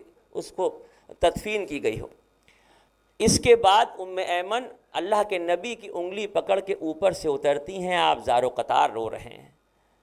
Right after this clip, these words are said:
और उस हालत में लेके जब नीचे आती हैं, जब नीचे तक आ जाती हैं, तो अल्लाह के नबी फिर एक मरतबा हाथ छुड़ा के दौड़ते हैं और ऊपर की तरफ जाते हैं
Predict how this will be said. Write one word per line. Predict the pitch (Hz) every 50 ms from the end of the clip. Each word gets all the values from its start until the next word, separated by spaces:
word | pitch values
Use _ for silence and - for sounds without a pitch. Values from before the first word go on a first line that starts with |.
| _ _ _ _ _ -
और | - 175 -
उस | - - - 233 -
हालत | - - 165 180 208 226 - - 196 196
में | 190 180
लेके | 190 214 226 226 214 202
जब | - 190 160 151 151
नीचे | 165 180 185 - - 269 233
आती | 196 175 175 175 - 226 226 214
हैं, | 220 214 208
जब | - 170 139 135
नीचे | 135 143 170 190 - - 254 240
तक | - 220 202 - -
आ | 143 165 196 208
जाती | 185 180 170 165 165 170 170 165
हैं, | 160 165 165 -
तो | 165 156
अल्लाह | 151 156 175 180
के | 175 175
नबी | 160 160 160 196 190
फिर | - - 302 320 339
एक | 269 - 170
मरतबा | 165 143 160 151 160 151
हाथ | 131 151 147 143
छुड़ा | - - 147 143 135
के | 135 - 127
दौड़ते | 123 120 120 117 - - -
हैं | 120 120 123
और | 123
ऊपर | 120 120 127 123
की | - -
तरफ | - 113 117 120 123 -
जाते | - - - - -
हैं | - -